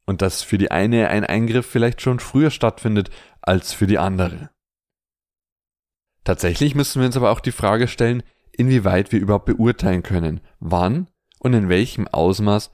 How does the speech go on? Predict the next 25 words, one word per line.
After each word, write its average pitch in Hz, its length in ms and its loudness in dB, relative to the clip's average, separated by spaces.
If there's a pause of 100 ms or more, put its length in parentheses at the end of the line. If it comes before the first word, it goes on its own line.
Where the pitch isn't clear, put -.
(220)
ein 98 240 -2
Eingriff 110 420 0
in 107 80 0
unsere 92 260 -2
Privatsphäre 90 640 -2
stattfindet. 80 800 -6 (1700)
Wenn 98 160 0
wir 95 120 2
zum 95 180 0
Teil 98 360 2
gar 90 160 0
nicht 87 300 -4
wissen, 123 580 -2 (480)
welche 127 340 0
Daten 143 440 -2
über 131 160 0
uns 135 140 -2
erhoben 135 380 0
werden, 123 400 -2 (220)
von 110 280 0
wem 127 220 4
diese 90 240 0
Daten 85 300 0
gesammelt 87 460 -2
werden 87 360 -2